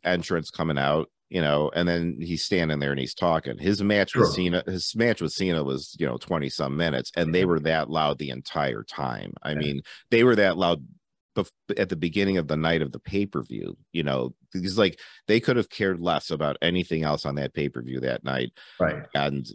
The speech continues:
Speaker 1: what, by the time you got to the main event, or even just the minutes leading up to the main event, that place was already just losing their mind. They,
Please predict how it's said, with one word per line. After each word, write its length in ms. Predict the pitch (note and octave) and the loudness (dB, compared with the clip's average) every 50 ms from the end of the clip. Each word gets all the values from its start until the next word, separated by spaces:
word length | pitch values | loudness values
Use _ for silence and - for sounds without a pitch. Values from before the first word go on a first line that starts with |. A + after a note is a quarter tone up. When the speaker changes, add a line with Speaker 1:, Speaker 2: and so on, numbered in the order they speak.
| - _ | -16 _
Speaker 1:
what, 220 | - E2+ E2 C#2 | 0 0 2 4
by 140 | - D#2+ D#2+ | 4 4 4
the 80 | D#2 D2 | 2 2
time 280 | - G2 F2 E2+ D#2+ | 2 2 2 2 2
you 100 | D#2 D2+ | 0 0
got 200 | D2+ D#2 D2 - | 0 0 0 -2
to 80 | - - | -2 -4
the 100 | D2+ D2 | -4 -2
main 220 | D2+ D2+ D2+ C#2+ | 0 0 0 0
event, 480 | C#2+ C2 B1+ D2+ D2+ D2+ D#2 D#2+ - - - | 0 0 2 2 2 4 2 0 -4 -4 0
or 180 | - D#2 D2 | 0 0 2
even 280 | D2 D#2+ E2+ E2 D#2+ D2+ | 2 2 2 2 0 0
just 200 | C#2 D2 - - | -2 -4 -4 -4
the 80 | D#2 | -4
minutes 520 | C2+ C#2+ C2 D2 D#2+ D#2 D2+ C#2+ - - - | -4 -2 -2 0 0 0 0 0 -2 -4 -4
leading 360 | D2 D2+ D#2 D2 C#2 C2 C2+ | -2 -2 -2 -2 -2 -2 -2
up 160 | C#2+ D2+ - - | -2 -2 -2 -6
to 100 | - F2+ | -6 -4
the 80 | E2 D#2+ | -2 0
main 220 | D#2+ D#2+ E2 E2 | 0 0 0 0
event, 300 | D#2+ D#2+ E2+ E2+ D2+ - | 0 0 0 0 0 0
that 220 | - D2+ - - | 0 0 0 0
place 280 | - - D#2+ D2 - - | -2 -4 -4 -4 -4 -6
was 160 | C#2 B1 A#1 - - | -10 -12 -12 -6 -2
already 520 | - D2+ D2+ D2 C#2 C2+ C#2+ C#2 C2 B1 A#1+ | 0 2 2 2 0 0 -2 -2 -2 -4 -6
just 260 | - C2+ C2 B1+ - _ - | -8 -8 -10 -10 -12 _ -12
losing 420 | - E2+ D#2+ C#2+ C#2 C2 - B1 | -6 -2 -2 -2 -2 -4 -6 -8
their 140 | B1 B1 B1 | -8 -8 -6
mind. 340 | B1 B1+ C2 C2 A#1+ A#1+ B1 | -4 -4 -4 -4 -4 -2 -2
They, 100 | E2 | -4